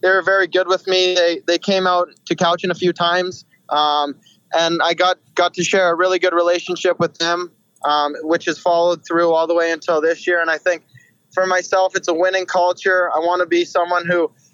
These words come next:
who goes into a team and brings a, a good attitude and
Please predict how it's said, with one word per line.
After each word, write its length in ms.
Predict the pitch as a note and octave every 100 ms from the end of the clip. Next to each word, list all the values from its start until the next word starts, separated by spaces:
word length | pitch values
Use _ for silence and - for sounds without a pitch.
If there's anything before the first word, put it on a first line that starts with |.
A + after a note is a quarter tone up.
| _
who 80 | F3
goes 300 | E3 F#3+ F#3
into 260 | F#3 F3+ F3+
a 60 |
team 400 | E3+ F#3+ F#3 F#3+
and 200 | F3+ C#3+ - _ _ _ _ - -
brings 400 | E3+ F#3 F#3 E3+
a, 300 | F3 E3 D#3+ -
a 40 | E3
good 180 | F#3
attitude 680 | F3+ F3+ F#3 - G3 F#3+ F#3+
and 180 | E3+